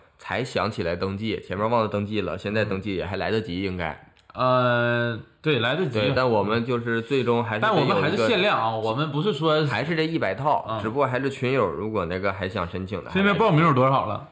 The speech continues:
Speaker 1: 我没统计，感觉应该有个不少了。
Speaker 2: 啊，不少了，也就是个十多个呗，
Speaker 1: 嗯。
Speaker 2: 也就是。
Speaker 1: 不少了。
Speaker 2: 啊，<laughs>十多个对于我们说就不少了哈。
Speaker 1: 嗯。
Speaker 2: 啊，还有什么最近的事儿呢？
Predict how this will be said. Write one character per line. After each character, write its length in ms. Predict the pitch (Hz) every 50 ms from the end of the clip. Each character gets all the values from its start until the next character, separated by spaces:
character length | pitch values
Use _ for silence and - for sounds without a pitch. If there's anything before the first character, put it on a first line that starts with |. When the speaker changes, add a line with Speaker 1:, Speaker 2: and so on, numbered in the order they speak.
| _ _ _ _ _ _ _ _ _
Speaker 1:
我 120 | - - 101
没 160 | 107 135 190
统 220 | - 151 117 104
计， 220 | 113 156 180 147 107
感 180 | - 98 98
觉 80 | 104 123
应 140 | 139 156 156
该 120 | 156 160
有 140 | 165 147 113
个 460 | - - - 117 123 127 123 127 127 - - _ _ _ _ _ _ _ _ _ _ _ _ _ _ _ _
不 100 | - 131
少 300 | 110 - 98 76 - -
了。 160 | 58 - - _ _ - -
Speaker 2:
啊， 120 | 113 117
不 160 | 117 - 160 135
少 240 | 120 127 117 -
了， 180 | 107 107 104 107
也 80 | 107 104
就 140 | 104 101 92 -
是 120 | - 214
个 140 | 170 156 147
十 160 | 139 - 165
多 100 | 175 196
个 200 | 202 220 254 220
呗， 80 | 147 113
Speaker 1:
嗯。 40 | 107
Speaker 2:
也 40 | -
就 100 | - 104
是。 160 | 107 107 101 104 107 - - - - _ _ _ _ _ _ _ _ _ _ _ _
Speaker 1:
不 80 | -
少 320 | 92 87 - 87 76 - - -
了。 80 | 69
Speaker 2:
啊， 280 | 64 - - 117 120 120 - - - - 156 139 - -
<laughs> 440 | 160 - - - - - - - -
十 160 | - - 156
多 140 | 156 165 170
个 120 | 175 185 156 139
对 100 | 151 160
于 100 | 143 143
我 180 | 139 123 104 80
们 160 | 107 123 120
说 160 | 113 113 110
就 80 | 110 107
不 140 | 107 113
少 240 | 110 107 104 - -
了 120 | - 98 95
哈。 200 | 95 92 92 -
Speaker 1:
嗯。 60 | - - - - - - - - _ _ _ -
Speaker 2:
啊， 200 | - 175 185 180
还 160 | 143 180 233
有 100 | 247 190
什 60 | 160
么 120 | 156 165
最 140 | 160 170 180
近 140 | 156 170 160
的 80 | 143 131
事 100 | 143 147
儿 80 | 135
呢？ 340 | 123 117 107 104 98 98 107